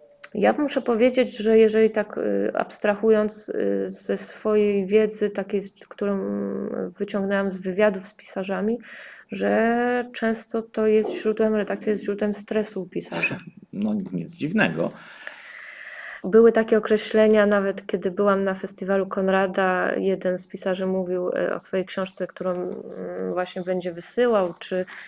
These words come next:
Speaker 1: już wysłał po prostu i już tam jakieś prace się rozpoczęły, że będzie musiał toczyć bój z redakcją, więc to,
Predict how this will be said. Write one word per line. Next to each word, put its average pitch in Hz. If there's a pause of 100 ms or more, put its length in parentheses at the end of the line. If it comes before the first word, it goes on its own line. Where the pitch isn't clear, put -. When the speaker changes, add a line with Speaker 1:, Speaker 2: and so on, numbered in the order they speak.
(120)
Speaker 1:
już 185
wysłał 220
po 196
prostu 202
i 196
już 185
tam 185
jakieś 185
prace 196
się 185
rozpoczęły, 202
że 190 (300)
będzie 202
musiał 202
toczyć 190
bój 196
z 202
redakcją, 180
więc 175
to, 196